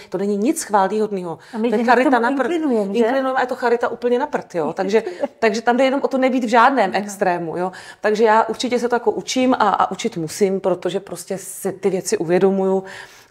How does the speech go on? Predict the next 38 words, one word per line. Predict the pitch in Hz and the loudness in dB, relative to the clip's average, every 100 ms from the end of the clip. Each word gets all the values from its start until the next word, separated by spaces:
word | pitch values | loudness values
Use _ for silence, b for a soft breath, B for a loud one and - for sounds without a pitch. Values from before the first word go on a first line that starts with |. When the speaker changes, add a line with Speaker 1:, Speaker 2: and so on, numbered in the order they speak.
| - | -4
Speaker 1:
Ale | - 185 | 0 2
je | 202 202 - | 0 -2 0
pravda, | 165 151 170 | 2 4 2
že | 170 175 | 2 -2
jsem | 196 180 - | -4 -4 -6
jako | 160 180 175 - - | -2 -2 -2 -10 -20
určitě | - - 196 | -12 -4 -2
obdařena | 185 - 180 185 180 175 | -2 0 2 2 0 0
od | 170 - | -6 -8
Pána | 170 156 | -4 -2
Boha, | 160 175 185 | 0 4 4
od | 156 160 | 2 2
narození, | 175 175 170 175 180 | 0 2 0 0 0
od | 165 160 | 0 0
rodičů, | 185 170 - - | 0 -2 -12 -8
od | 170 185 | -6 -4
genů, | 170 214 202 185 | 2 4 4 0
prostě | 175 - 208 | -2 -2 0
od | 185 - | 0 -4
všeho. | - 208 190 B B B B B | 2 2 2 B B B B B
Jako | 185 180 208 | -2 2 0
fakt | - - - - | 0 -4 -4 0
já | 185 | 2
mám | 202 190 208 | 4 4 4
vlastně | 190 156 - | 2 -2 -4
dost | 175 175 | -4 0
velký | 170 175 | 0 -2
potenciál | 165 165 156 - 165 160 | -6 -8 -8 -4 -2 0
energie, | 175 165 165 175 160 160 B B B 147 - | -2 -4 -4 -4 -4 -8 B B B -14 -4
mám | 190 190 | -2 2
dost | 220 - | 0 0
obnovitelné | 190 196 185 196 175 175 175 | 0 2 2 2 2 2 -2
zdroje, | 170 180 170 160 156 156 - | 0 2 2 0 -2 -8 -8
bych | 170 | -6
řekla, | 180 175 | -6 -8
jsem | 180 | -8
jako | 175 | -6
udržitelná. | - 160 165 - 180 170 143 139 | -8 -10 -14 -8 -4 -4 -6 -10